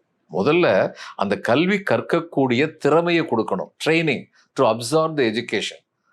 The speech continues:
அதனால "வயிற்றுக்கு சோறிடல் வேண்டும், இங்கு வாழும் மனிதருக்கெல்லாம் பயிற்றி", முதல்ல ட்ரைனிங் கொடுத்து, அடுத்து எப்படிப்பட்ட கல்வி? ஏட்டு சுரக்காய் சொல்லிடுறோமா? இல்ல. மல்டிபர்பஸ் எஜுகேஷன். "பயிற்றி பல கல்வி தந்து",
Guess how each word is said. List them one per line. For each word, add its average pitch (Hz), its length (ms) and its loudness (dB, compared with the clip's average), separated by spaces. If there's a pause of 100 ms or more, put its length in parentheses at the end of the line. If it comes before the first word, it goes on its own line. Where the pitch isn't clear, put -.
அதனால 117 360 0
"வயிற்றுக்கு 131 540 -2 (100)
சோறிடல் 107 340 2
வேண்டும், 87 500 -4 (240)
இங்கு 98 280 0
வாழும் 113 440 2
மனிதருக்கெல்லாம் 107 840 0 (380)
பயிற்றி", 123 840 0 (400)
முதல்ல 95 120 0
ட்ரைனிங் 113 380 0
கொடுத்து, 127 580 0 (240)
அடுத்து 165 240 2
எப்படிப்பட்ட 160 360 2
கல்வி? 151 300 0
ஏட்டு 160 200 0
சுரக்காய் 143 380 0
சொல்லிடுறோமா? 131 520 0 (140)
இல்ல. 120 440 -2 (340)
மல்டிபர்பஸ் 151 580 0
எஜுகேஷன். 123 760 -4 (420)
"பயிற்றி 123 720 0 (320)
பல 147 400 2
கல்வி 143 500 0
தந்து", 113 720 0